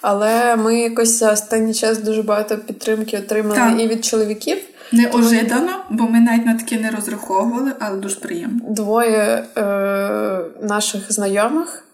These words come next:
Speaker 1: написали нам, що хочуть допомогти з розміщенням подкасту на інших платформах, і це прям дуже приємно.
Speaker 2: Привіт, Сергій, привіт, Олег.
Speaker 1: Так,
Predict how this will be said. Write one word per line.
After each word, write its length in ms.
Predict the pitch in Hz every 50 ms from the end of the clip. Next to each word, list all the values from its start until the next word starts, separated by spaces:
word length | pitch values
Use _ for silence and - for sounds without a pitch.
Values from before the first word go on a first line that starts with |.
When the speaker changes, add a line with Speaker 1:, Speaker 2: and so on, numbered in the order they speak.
| _ - - 214
Speaker 1:
написали 600 | 208 208 214 - 220 - - - 214 214 208 208
нам, 460 | 196 196 196 196 196 196 196 233 240 -
що 760 | - - - - 208 196 190 190 190 190 190 190 190 196 190 - - - - - -
хочуть 380 | - - 233 226 226 - 220 196
допомогти 880 | 226 214 - 208 196 196 202 196 - - - 190 196 202 202 196 196
з 180 | 190 196 - - 180 180 180 180 180 175 175 -
розміщенням 560 | 196 190 202 208 220 226 - - 202 196 190
подкасту 520 | 185 180 - - 190 202 202 - - 185
на 60 | 190
інших 280 | 196 202 196 - 196 -
платформах, 640 | - 190 190 190 - 247 294 392 427 359 294 294 - - - - - _ - - - - - _ _ -
і 140 | 220 214
це 520 | 214 - - - 214 220 220 214 208 202 196 -
прям 480 | 208 202 190 190 190 185 180 190 - - - _ _ _ -
дуже 320 | 196 185 208 208 202 196 190
приємно. 680 | - 175 175 175 170 165 170 165 165 170 170 - - - _ _ _ _ _ -
Speaker 2:
Привіт, 340 | - 214 196 196 202 - -
Сергій, 360 | 214 202 196 202 220 240 269
привіт, 400 | - 233 196 190 190 190 190 190 185 185
Олег. 340 | 196 208 233 254 233 - - - _ _ - -
Speaker 1:
Так, 160 | 175 175 175